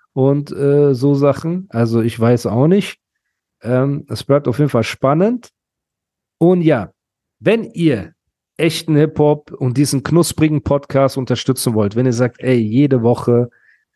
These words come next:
mindestens einmal, manchmal auch mit Emergency Call, geht es hier auf, als einzige Plattform, glaub ich, hundert Prozent,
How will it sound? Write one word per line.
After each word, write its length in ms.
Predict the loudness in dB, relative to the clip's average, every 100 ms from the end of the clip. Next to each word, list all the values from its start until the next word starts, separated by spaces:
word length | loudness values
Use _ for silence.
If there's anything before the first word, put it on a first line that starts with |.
| _ -6
mindestens 580 | 0 2 2 0 -4 -6
einmal, 560 | -4 -2 0 0 0
manchmal 360 | 0 -2 0 0
auch 100 | 0
mit 160 | -2 -2
Emergency 600 | 0 0 0 -2 -2 -4
Call, 400 | 0 2 2 -2 _ _ _ _ _ -4
geht 180 | -4 -2
es 160 | -4
hier 380 | 0 0 0 -4 _ _ _ _ _ _ _ _ _ _ _ _ _ _
auf, 280 | -2 -2 -4
als 300 | -4 -4 -4
einzige 380 | -4 -2 -2 -2
Plattform, 580 | 0 0 -2 -2 -2 -2
glaub 260 | -2 -2 -2
ich, 200 | -6 -2
hundert 280 | 0 0
Prozent, 680 | -2 -4 -2 -2 -2 -4 -12